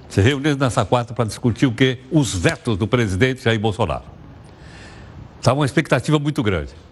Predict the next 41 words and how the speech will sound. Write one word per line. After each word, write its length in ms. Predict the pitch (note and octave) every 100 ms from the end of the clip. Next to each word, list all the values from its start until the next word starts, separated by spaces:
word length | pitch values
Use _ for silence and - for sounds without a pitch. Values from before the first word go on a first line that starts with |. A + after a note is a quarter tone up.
| -
Tanto 180 | G2+ G2+
se 100 | A2+
viu 160 | A#2+
aqui, 180 | F#2+ -
até 200 | G#2 C#3
na 60 | B2+
abertura, 380 | G2+ D#2+ C3 B2+
o 40 |
Faísca 420 | - F2 G#2+ G#2+
tava 240 | F#2 A2+ F2+
nessa. 280 | D2 - - - - - - - - -
Os 60 | -
senadores 480 | A#3+ B3 F3+ D#3+ B2
e 20 |
deputados 720 | D3+ C3+ F#3 D#3+ E2 D#2+ -
acabaram 420 | E3+ E3+ G#3+ A3+ G3+
ficando 380 | F#3+ G#3 A3
sem 220 | - A3 A3
aqueles 440 | F3 G#3+ F3 -
trinta 520 | - A#3+ A#3+ - F#3+
bilhões 800 | F#2+ E2 F2 G#3+ G#3 G3 A#3 E3
de 60 | C3
reais 640 | C#3 E3+ D#3 D2+ - - _ - - -
que 60 | F#3
eles 100 | E3+
poderiam 300 | F#3+ A2+ A#2
gastar. 480 | C#3 B2+ F#3 F#3+ -
Não 160 | D3 D3+
se 100 | G3
esqueça 380 | D#3 E3 D#3+ F#3
que 80 | F#3
esse 160 | -
ano 180 | D3+ F#3
é 40 | F#3+
ano 120 | F#3+ F#3+
de 80 |
campanha 300 | G#3 G3+ G3
eleitoral, 440 | G3+ G#3+ A3 C3+ A2
né? 60 | - - _ _ - - - -
Bom, 260 | D3+ - - - -
aí 280 | D3+ D#3+